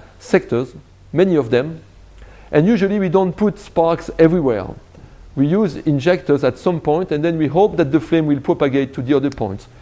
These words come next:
And if these things work, you will see here it, how it happens. You're looking at an engine from the combustion chamber here. It's like you're sitting on the turbine, and you will see how ignition proceeds here. There is only one, one point for ignition here.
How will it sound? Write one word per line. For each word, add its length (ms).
And 320
if 180
these 220
things 300
work, 400
you 120
will 140
see 260
here 320
it, 220
how 140
it 100
happens. 400
You're 100
looking 300
at 140
an 80
engine 440
from 340
the 420
combustion 400
chamber 360
here. 340
It's 160
like 180
you're 100
sitting 320
on 100
the 80
turbine, 440
and 100
you 80
will 120
see 280
how 100
ignition 460
proceeds 460
here. 240
There 120
is 100
only 160
one, 280
one 300
point 280
for 120
ignition 440
here. 180